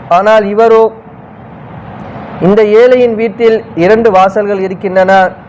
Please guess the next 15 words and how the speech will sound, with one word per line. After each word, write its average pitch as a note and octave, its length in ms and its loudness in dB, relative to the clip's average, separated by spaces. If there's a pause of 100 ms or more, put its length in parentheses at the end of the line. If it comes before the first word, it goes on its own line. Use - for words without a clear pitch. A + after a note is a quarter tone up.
(220)
ஒரு F3+ 240 2
வாசல் G#3 400 0
வழியாக G3+ 460 -2
அரசர் F#3+ 380 -2
வந்தால் F3+ 500 0 (380)
மறுவாசல் A3+ 600 0
வழியாக G3 680 0 (120)
இந்த E3+ 240 -8
ஏழை G#3+ 460 0 (600)
வெளியேறிடுவேன்" G3+ 880 0 (240)
என F#3+ 420 2 (160)
அந்த F3+ 460 0 (120)
அரசரை G#3+ 560 0 (120)
சந்திப்பதை G3 600 -2
மறுத்துவிட்டார்கள். D#3+ 840 -2